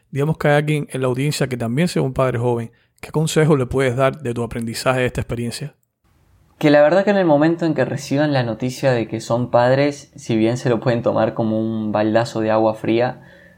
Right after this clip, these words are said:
Speaker 2: eh, no se asusten. Eh, nadie fue a la universidad para ser padre y vamos a aprender de la mejor forma.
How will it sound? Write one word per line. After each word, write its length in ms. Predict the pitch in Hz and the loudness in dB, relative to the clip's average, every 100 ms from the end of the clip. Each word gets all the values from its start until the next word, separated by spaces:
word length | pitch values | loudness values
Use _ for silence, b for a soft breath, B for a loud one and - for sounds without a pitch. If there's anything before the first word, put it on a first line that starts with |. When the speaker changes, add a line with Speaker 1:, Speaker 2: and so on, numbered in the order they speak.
| B | B
Speaker 2:
eh, 320 | 120 110 107 107 | -4 -2 -2 0
no 160 | 120 | 0
se 120 | 139 - | 2 0
asusten. 580 | - 113 - 113 113 - - - | 0 -2 -2 -8 -8 -12 -14 -8
Eh, 180 | 113 110 | -4 0
nadie 320 | 120 123 123 | 2 2 0
fue 380 | - 117 113 110 | 0 2 4 4
a 80 | |
la 140 | 104 104 | 2 0
universidad 840 | 107 107 101 - 107 107 107 - | -2 -2 -2 -4 0 2 2 -2
para 200 | - 104 | -4 -4
ser 260 | 107 107 - | -2 -4 0
padre 360 | 113 110 110 104 | 2 2 2 0
y 100 | 104 | 0
vamos 340 | 117 127 127 | 0 0 -4
a 40 | |
aprender 500 | 113 107 104 107 117 | -6 -6 -4 0 0
de 80 | 113 | 0
la 100 | 107 | -2
mejor 320 | 104 104 107 | -4 -6 -8
forma. 480 | 107 107 104 101 95 | -6 -4 -4 -6 -12